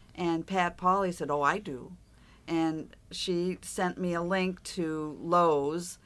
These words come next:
and that was a hard, piece of hardware that you can buy for, like, four ninety-nine, and it's for Lazy Susans, or it's for inside your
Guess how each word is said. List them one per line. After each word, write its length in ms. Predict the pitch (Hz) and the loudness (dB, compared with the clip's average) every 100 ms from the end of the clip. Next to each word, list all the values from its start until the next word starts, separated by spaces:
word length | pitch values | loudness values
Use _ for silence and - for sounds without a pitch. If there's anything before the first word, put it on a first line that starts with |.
| - - - | -20 -20 -10
and 200 | - 165 156 | -2 0 0
that 120 | - | 0
was 220 | 160 156 | -4 -2
a 380 | 156 147 143 - | 0 0 0 -4
hard, 400 | - 208 202 - | 0 4 6 4
piece 200 | - 190 160 | -2 -6 -6
of 80 | |
hardware 600 | 180 220 240 180 160 151 | 0 2 2 0 -2 -2
that 160 | 147 131 | -2 -6
you 100 | 156 | -6
can 160 | 190 175 | -6 -2
buy 360 | 165 147 151 | 0 0 0
for, 220 | 151 143 143 | -4 -6 -6
like, 200 | 143 139 | -6 -6
four 200 | 165 170 | -4 -2
ninety-nine, 840 | 170 170 190 180 135 131 139 165 185 - - - - - - | 0 -2 -2 -4 -4 -6 -6 -8 -12 -20 -20 -20 -20 -20 -6
and 460 | 175 170 165 165 | 0 2 2 0
it's 300 | - 175 147 | -2 -2 -4
for 180 | - 175 | -4 -2
Lazy 400 | 165 170 165 190 | 0 0 0 -2
Susans, 600 | 185 254 269 247 139 135 | -4 -2 -2 -2 -4 -4
or 220 | 135 139 151 | -2 0 -2
it's 180 | 147 | -4
for 320 | - - 156 151 | -10 -2 0 0
inside 720 | - 165 - 185 165 165 151 | -2 -6 -4 -2 0 0 -2
your 320 | 156 151 151 | -4 -4 -4